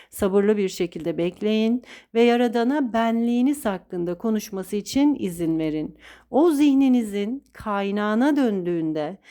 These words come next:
ve onun niyetine hizmet ettiğinde yapabilecekleri hakkında konuşacaktır.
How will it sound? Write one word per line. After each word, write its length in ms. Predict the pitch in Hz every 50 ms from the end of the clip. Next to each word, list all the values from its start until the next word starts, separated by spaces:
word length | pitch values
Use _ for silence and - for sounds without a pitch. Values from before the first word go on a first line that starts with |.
| - _ _ -
ve 100 | 202 214
onun 340 | 208 214 220 254 302 339 339
niyetine 480 | 330 320 294 254 - - 214 196 185 175
hizmet 380 | 202 185 196 226 254 254 -
ettiğinde 540 | 247 220 - _ - 190 190 185 185 185 220
yapabilecekleri 920 | 247 233 214 220 - 220 214 220 208 214 196 220 226 220 - 202 202 226
hakkında 440 | 254 262 254 262 - 247 247 254 254
konuşacaktır. 1000 | - 247 214 208 196 - - - 180 170 170 170 - - 165 170 165 - _